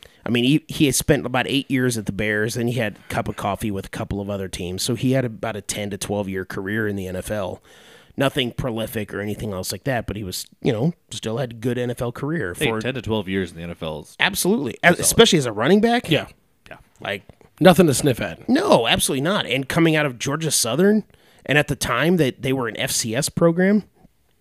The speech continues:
Speaker 1: uh, s-, by the way, also an F C S program who has n-, more national titles than Nebraska does. Uh, Georgia Southern has six national titles.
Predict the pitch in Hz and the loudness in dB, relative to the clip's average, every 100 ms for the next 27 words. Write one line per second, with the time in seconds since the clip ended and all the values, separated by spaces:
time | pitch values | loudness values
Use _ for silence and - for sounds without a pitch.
0 | _ _ _ - 117 104 - - - 156 | _ _ _ -8 -4 -4 -8 -16 -16 -2
1 | 147 147 143 131 - - - _ - 131 | 0 2 4 2 -2 -20 -20 _ -8 -6
2 | 147 127 127 135 - 135 - 147 135 143 | -4 -2 0 0 2 2 2 2 4 4
3 | 123 139 123 117 127 107 - 139 127 131 | 4 4 4 2 -2 -4 -4 -2 0 0
4 | 123 123 131 - 117 113 120 113 98 101 | -2 -2 -4 -2 -4 -2 -2 -4 -6 -2
5 | 135 - 92 101 101 - - _ _ _ | -2 -2 -8 -8 -8 -10 -14 _ _ _
6 | _ _ - 107 95 95 120 117 104 120 | _ _ -8 -6 -6 -4 -2 -2 -2 -2
7 | 120 110 95 - 147 - 101 98 92 - | -2 -4 -2 0 0 -2 -4 -4 -4 -6
8 | 87 90 120 - | -10 -8 -8 -8